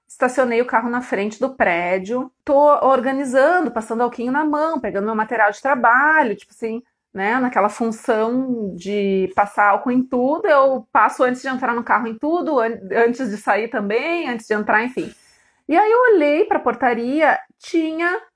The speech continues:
um homem ali parado me olhando assim, e eu até me assustei porque eu tava pegando um, um, o meu material de trabalho, e quando eu olhei tava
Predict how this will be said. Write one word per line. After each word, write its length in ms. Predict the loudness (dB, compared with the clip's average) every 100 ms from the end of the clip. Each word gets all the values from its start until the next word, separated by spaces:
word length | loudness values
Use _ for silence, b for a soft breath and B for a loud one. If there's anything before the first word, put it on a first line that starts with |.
| _ _ -4
um 220 | 2 4
homem 320 | 4 2 0
ali 160 | -2 0
parado 400 | 4 4 4 2
me 100 | 2
olhando 380 | 4 4 2
assim, 320 | 0 -2 -6 -6 -10 _ _
e 120 | -8 -6
eu 280 | -6 -8 _ _ _ _ _ -8
até 180 | -2 0
me 80 | 0
assustei 480 | -4 -6 -2 -2
porque 220 | 0 -2 0
eu 40 |
tava 220 | 0 0
pegando 340 | -2 0 0 -2
um, 140 | -4 -4 -4 -4 -6
um, 80 | -10 -6
o 40 |
meu 180 | -2 0
material 360 | 0 2 2
de 120 | 2 0
trabalho, 480 | 0 4 4 2
e 40 | 0
quando 180 | 0 2
eu 40 |
olhei 220 | 2 0
tava 280 | -2 -2